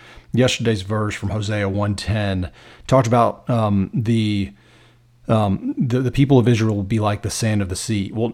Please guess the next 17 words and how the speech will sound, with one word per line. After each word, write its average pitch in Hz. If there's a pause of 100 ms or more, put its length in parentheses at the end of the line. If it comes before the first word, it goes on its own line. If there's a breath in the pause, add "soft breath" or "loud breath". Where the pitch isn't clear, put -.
now, 135 (340 loud breath)
uh, 113 (120)
you 147
know, 95 (140)
the, 117
the 113
order 165
of 101
this 107
is, 98
is 110
interesting. 107 (280)
I 117
think 120
Hosea 131
was 117
quoting 110